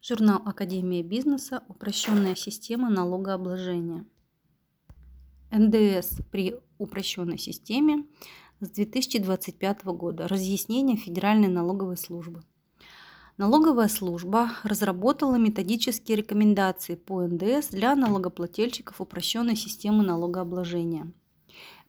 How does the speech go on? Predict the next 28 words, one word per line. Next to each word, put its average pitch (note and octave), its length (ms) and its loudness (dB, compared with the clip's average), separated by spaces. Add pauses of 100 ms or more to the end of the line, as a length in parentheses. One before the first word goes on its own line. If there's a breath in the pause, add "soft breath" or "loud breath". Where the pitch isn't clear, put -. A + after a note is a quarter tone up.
Помимо A#3+ 400 6
базовых B3 640 0
принципов G#3 600 -2
исчисления G3 680 0
Н F3+ 100 2
Д F3+ 180 0
С F3 60 -8
две F3 160 -8
тысячи - 340 -10
двадцать E3+ 340 -10
пятого E3 340 -8
года E3 340 -10 (520 soft breath)
налогоплательщиками-упрощенцами, G3 2000 -2 (360 loud breath)
в G3 80 -2
рекомендациях G#3+ 840 4
представлены F#3 800 -2
жизненные G3+ 600 2
ситуации F3 680 -6
налогоплательщиков G3+ 1160 -4
и C4 140 2
алгоритм A3+ 560 2
их G#3 320 4
действий F3 480 -2
в - 80 -18
том B3 340 2
или F3+ 160 0
ином F#3+ 240 2
случае. F3 600 -8